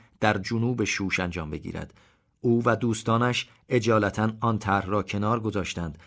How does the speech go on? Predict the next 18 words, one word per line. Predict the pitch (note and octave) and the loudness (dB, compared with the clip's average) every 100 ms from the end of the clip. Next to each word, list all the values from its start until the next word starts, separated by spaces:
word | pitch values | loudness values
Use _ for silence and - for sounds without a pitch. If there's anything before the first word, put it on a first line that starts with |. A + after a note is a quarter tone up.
| - G#2 | -6 -4
و | |
خود | - A#2 A2+ | 0 -2 0
را | A#2 | 0
به | A2 | 2
منطقه | A2+ G#2 F#2 F#2 | 0 -2 -4 -6
رساندند. | E2+ - - - - - _ _ _ _ _ _ | -6 -10 -12 -14 -16 -20 _ _ _ _ _ _
خاکریز | - G3 F#3 - B2 B2+ | -2 0 0 0 0 4
اول | A#2+ G2+ B2+ B2 | 4 4 4 4
و | A#2 | 4
بخشی | C3 - C3+ | 4 4 0
از | C3 | 0
خاکریز | - A2+ - A2+ A2 | 2 2 2 -2 0
دوم | G2+ A#2 G#2 C3+ C3+ | 2 2 4 2 2
مدافعان | B2 A2 G#2 A2 G2+ G2 | 2 4 2 2 0 0
تنگه | F#2+ F#2+ E2+ F2+ | -2 -4 -2 -4
سقوط | - F2 F2+ F2 | -4 -6 -8 -8
کرده | - D#2+ E2+ C#2+ | -10 -8 -8 -12
بود. | E2 - | -14 -18